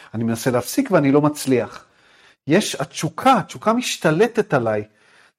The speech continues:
ואיך אני ממגר אותה?" אז בסדנאות האלה אני נותן כלים כדי להתמודד עם התשוקה, כדי להשיג ריבונות, ויש כל מיני כלים, אה, וטכניקות שאני משתמש בהם. אז אנחנו צריכים להבדיל בין טכניקות,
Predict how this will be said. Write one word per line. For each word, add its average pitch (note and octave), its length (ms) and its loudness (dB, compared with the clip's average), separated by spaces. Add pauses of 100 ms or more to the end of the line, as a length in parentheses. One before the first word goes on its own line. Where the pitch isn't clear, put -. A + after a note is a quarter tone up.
ואיך D3 340 0
אני G3+ 260 4
ממגר D#3 500 4
אותה?" C3+ 320 -2 (640)
אז A#2+ 180 -6
בסדנאות D3+ 500 2
האלה G#3 240 6
אני C#3+ 160 0
נותן C#3 420 -2
כלים E3 720 0 (640)
כדי C#3+ 640 2 (100)
להתמודד C#3+ 760 2
עם D3+ 140 0
התשוקה, C3+ 600 -2 (280)
כדי C3 280 0
להשיג E3 600 2
ריבונות, C#3+ 800 0 (580)
ויש D#3 260 2
כל D4+ 160 2
מיני C4+ 240 2
כלים, G#3+ 640 0
אה, D#3+ 160 -2
וטכניקות E3+ 600 -2
שאני C#3+ 200 0
משתמש C3+ 480 -2
בהם. G#2 320 -6
אז A#2 200 -8
אנחנו C3+ 200 -4
צריכים A#3+ 200 -2
להבדיל G3 340 2
בין F3+ 160 4
טכניקות, F#3+ 800 2